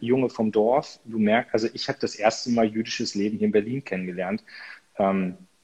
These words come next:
und ich glaube, das muss, das muss halt viel stärker werden. Aber die Auseinandersetzung gehört dazu und man hat das große Problem, dass die ganzen,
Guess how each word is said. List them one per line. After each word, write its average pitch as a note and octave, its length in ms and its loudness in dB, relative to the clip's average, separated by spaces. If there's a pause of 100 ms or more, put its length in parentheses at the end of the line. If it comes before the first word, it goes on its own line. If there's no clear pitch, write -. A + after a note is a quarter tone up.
(420)
und G#2+ 240 2
ich - 100 -8
glaube, G#2 280 6
das G#2 180 2
muss, A#2 280 0
das - 180 -6
muss G2+ 160 -4
halt - 100 -4
viel - 140 -8
stärker - 380 -6
werden. F2+ 200 -2
Aber G#2 140 2
die G#2+ 100 4
Auseinandersetzung A#2+ 720 4
gehört G#2+ 220 4
dazu C#3 320 0
und A#2+ 180 2
man G#2 140 0
hat A2+ 160 0
das A2 100 0
große A#2+ 340 0
Problem, A2 440 2
dass G#2 160 0
die G2 100 -10
ganzen, G#2 520 0